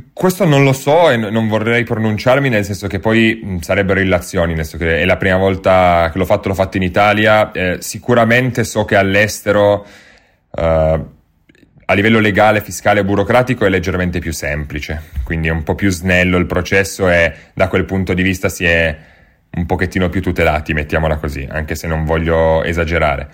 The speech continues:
Eh, per quello che riguarda l'altro vantaggio che ha l'estero rispetto all'Italia è sicuramente l'accesso ai fondi, quindi gli investitori esteri, non parlo solo di quelli americani, ma parlo anche di quelli asiatici, quelli inglesi, spagnoli e francesi,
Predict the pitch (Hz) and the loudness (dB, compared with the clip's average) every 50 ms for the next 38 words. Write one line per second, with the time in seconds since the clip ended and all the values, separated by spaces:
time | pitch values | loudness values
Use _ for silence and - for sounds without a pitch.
0 | - - - _ _ _ - - 90 90 90 87 85 - - 117 117 113 131 117 | -20 -20 -20 _ _ _ -2 2 4 4 4 4 4 2 0 0 0 2 2 0
1 | 110 113 110 107 101 117 117 110 101 107 107 101 98 95 90 - 50 - - - | 2 2 0 2 2 2 2 2 4 4 4 4 4 2 0 -2 -4 -8 -12 -18
2 | - - _ _ _ _ - 101 101 104 98 110 107 107 104 101 95 - 113 107 | -20 -20 _ _ _ _ -2 0 0 0 0 0 0 0 0 0 2 2 2 2
3 | 101 90 95 92 - 98 92 101 101 98 - - 95 92 92 90 - 98 80 104 | 2 0 -2 -2 0 2 2 2 2 0 -2 -2 -2 -2 -2 -2 -4 -4 -2 0
4 | 104 113 113 - 90 87 85 82 - 85 - 87 87 87 87 90 82 78 - - | 0 0 2 2 2 0 0 -2 -4 -6 -4 -4 -2 -2 -2 -2 -2 -2 -4 -4
5 | 87 80 - - 85 78 76 76 - 90 85 78 78 73 73 76 78 80 - - | -8 -8 -8 -6 -6 -6 -4 -2 -2 -2 -2 -2 -2 -6 -6 -8 -10 -10 -12 -10
6 | 82 78 78 78 80 78 78 78 78 78 73 65 - - 90 92 92 92 90 90 | -8 -6 -6 -6 -4 -4 -4 -4 -6 -6 -8 -10 -12 -8 -4 -2 -2 0 0 0
7 | 92 90 - - 85 80 101 95 95 92 90 87 85 85 87 90 95 98 98 - | -2 -2 -4 -8 -8 -4 0 0 2 2 2 0 0 0 0 2 2 2 0 -2
8 | - - - 98 95 92 95 95 85 - - - - - - _ _ _ - 85 | -4 -4 -2 0 2 2 2 0 0 -2 -8 -20 -20 -20 -20 _ _ _ -6 -4
9 | 85 85 82 92 90 90 87 - - 87 90 87 85 87 87 87 87 85 85 82 | -2 0 0 0 0 0 -2 -4 -4 -2 -2 -2 -2 -2 0 0 0 0 0 0
10 | 85 80 - 87 87 87 87 90 90 87 87 87 85 80 80 80 80 80 78 76 | -2 0 0 0 2 2 0 0 0 0 -2 -2 -2 -2 -2 -2 -2 -2 -2 -2
11 | 80 78 - 80 78 78 80 78 80 80 78 78 78 76 76 80 78 78 76 71 | -2 -2 -2 -2 -2 -2 -2 -4 -4 -6 -4 -4 -4 -4 -4 -4 -2 -2 -2 -2
12 | 80 87 85 82 82 - 82 - - 71 - 80 78 80 80 80 73 85 87 87 | 0 0 0 0 0 -2 -6 -8 -8 -8 -6 -4 -4 -4 -4 -4 -2 0 2 2
13 | 85 80 78 76 85 85 82 82 80 - - 80 80 80 85 85 85 87 85 85 | 2 2 0 -2 -4 -2 -2 -2 -4 -4 -4 -4 -2 -2 -2 0 0 0 0 -2
14 | 82 80 90 90 90 90 82 - 90 85 85 82 78 82 87 85 82 80 - | -2 -2 -2 -2 -2 -2 -2 -2 0 0 0 0 -2 -2 -2 -2 -2 -4 -6